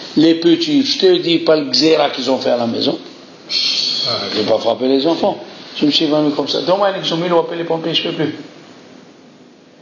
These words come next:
Speaker 1: La femme, elle est malade. C'est une catastrophe. Faut prier pour ta femme. Prie Hachem, donne-lui la santé, qu'elle reste là. Combien de gens je vois, l'homme et la femme, ils travaillent. Et j'ai vu, moi, des jeunes avrechim, et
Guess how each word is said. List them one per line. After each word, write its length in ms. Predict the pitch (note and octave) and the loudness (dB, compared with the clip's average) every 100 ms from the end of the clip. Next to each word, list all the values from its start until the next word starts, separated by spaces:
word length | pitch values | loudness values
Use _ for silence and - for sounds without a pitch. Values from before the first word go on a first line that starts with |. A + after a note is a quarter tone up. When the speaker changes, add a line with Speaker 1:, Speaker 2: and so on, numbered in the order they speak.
| - | -20
Speaker 1:
La 60 | - | -8
femme, 240 | - E3+ | -4 -2
elle 100 | C#3+ | -2
est 60 | B2+ | -2
malade. 300 | G2 A2+ D3 - | -2 -4 -4 -2
C'est 160 | - | 2
une 100 | C#3+ | 4
catastrophe. 600 | - - A#4 C5 C5+ A#4+ - - - - | 4 4 2 4 2 2 -4 -14 -18 -12
Faut 160 | - B2+ | -4 -2
prier 380 | - G#3+ C4+ G#4+ | 0 4 4 4
pour 160 | - | 2
ta 140 | - D4+ | -2 0
femme. 300 | G4 F#4 D#4+ - - - - G3 | 2 0 0 -6 -14 -14 -12 -4
Prie 180 | G3 G#3+ | 4 4
Hachem, 640 | G3+ - - A#3 A3+ G3 F#3 | 4 2 4 6 6 4 0
donne-lui 260 | G3+ G#3 | 2 2
la 140 | G#3+ G#3 | 2 2
santé, 720 | - G#3 G3+ - G#3+ G#3+ G#3 | 2 0 -2 0 2 2 0
qu'elle 180 | F#3+ F#3+ | 0 -2
reste 420 | G3+ G#3 - - | -2 0 -2 -2
là. 440 | F#3+ G3 G3 G2 - - - - - - - - - - | 0 2 2 0 -4 -16 -18 -18 -20 -20 -20 -20 -20 -8
Combien 200 | - D3+ | -2 0
de 140 | C3 | 0
gens 180 | A#2 A#2 | 0 0
je 80 | G#2+ | 0
vois, 380 | G#2 A2 C#3+ E3 - - - B2+ | -2 0 0 -2 -8 -18 -12 0
l'homme 220 | C#3 B2 | 2 2
et 40 | A#2+ | 2
la 120 | A2+ | 0
femme, 220 | - A#2 | 0 -4
ils 60 | G2+ | -2
travaillent. 500 | - G2+ G#2+ C3 E3 - - - - - | -4 -2 0 0 -2 -6 -18 -20 -12 -6
Et 260 | G2 G2+ | -4 -2
j'ai 120 | G2 | 0
vu, 180 | G#2 B2+ | 2 4
moi, 200 | D#3+ G#2 F#2 | 2 0 -2
des 120 | G2+ | -2
jeunes 300 | G#2+ B2+ G2+ G2+ | 0 0 -2 -6
avrechim, 480 | G2 G#2 - E3+ F3+ - - - - - | -6 -4 -2 -4 -4 -12 -20 -20 -20 -8
et 300 | - F#2+ G2 | -4 -2 -2